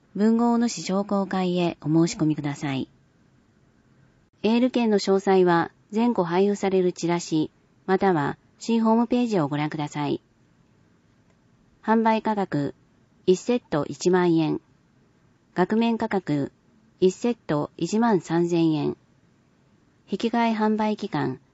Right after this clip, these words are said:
三月一日火曜から二十四日木曜。利用期間、三月一日火曜から五月三十一日火曜。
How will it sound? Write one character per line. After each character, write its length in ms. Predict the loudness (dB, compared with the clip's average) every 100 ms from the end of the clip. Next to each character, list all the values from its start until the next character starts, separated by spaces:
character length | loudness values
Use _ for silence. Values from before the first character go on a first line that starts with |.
| _ _ _ -4
三 240 | 0 2
月 180 | 0 -4
一 220 | -4 -2
日 180 | -2 -6
火 140 | 0
曜 240 | 2 2 0
か 120 | 0
ら 260 | 0 -2 -6 _ -2
二 100 | 0
十 180 | 4 2
四 200 | 2 -4
日 280 | -2 -2 0
木 260 | -2 2 4
曜。 340 | 4 2 -4 _ _ _ _ _ _ _ _ _ -2
利 120 | 2
用 200 | 4 2
期 120 | -2
間、 260 | -4 -4 -6 _ _ _ _ _
三 240 | 0 2
月 220 | 0 -4
一 200 | -2 -2 -2
日 320 | -4 -2 -2
火 160 | -2 0
曜 220 | 2 2
か 140 | 0
ら 260 | -2 -2 -6 _ _ -4
五 100 | 2
月 180 | 2 0
三 320 | -4 -2 0
十 140 | 0
一 220 | 0 2
日 380 | 2 2 0 -4
火 160 | -4 0
曜。 400 | 2 2 -2